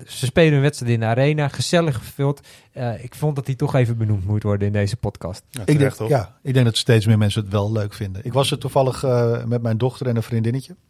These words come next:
Speaker 3: Ajax Bayern München. En het is, eh, een bizarre tegenstrijdigheid als je een paar dagen daarvoor Ajax pek Zwolle kijkt, met alle seizoenkaarthouders.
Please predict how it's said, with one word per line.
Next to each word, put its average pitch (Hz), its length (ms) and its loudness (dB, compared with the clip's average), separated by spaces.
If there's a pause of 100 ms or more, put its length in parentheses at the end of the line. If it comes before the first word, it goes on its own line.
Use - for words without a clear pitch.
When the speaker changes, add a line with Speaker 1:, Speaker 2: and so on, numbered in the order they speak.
Speaker 3:
Ajax 123 360 0
Bayern 113 280 2
München. 117 380 -2 (460)
En 104 180 -6
het 104 180 -4
is, 107 240 -2
eh, 101 320 -2
een 98 220 -4
bizarre 117 460 2
tegenstrijdigheid 113 840 -2
als 107 160 -4
je 113 100 -2
een 104 200 -2
paar 107 200 0
dagen 104 260 -4
daarvoor 107 440 -2 (360)
Ajax 107 300 0
pek 110 180 -4
Zwolle 120 280 -4
kijkt, 127 320 -4
met 107 120 0
alle 107 160 0
seizoenkaarthouders. 113 760 0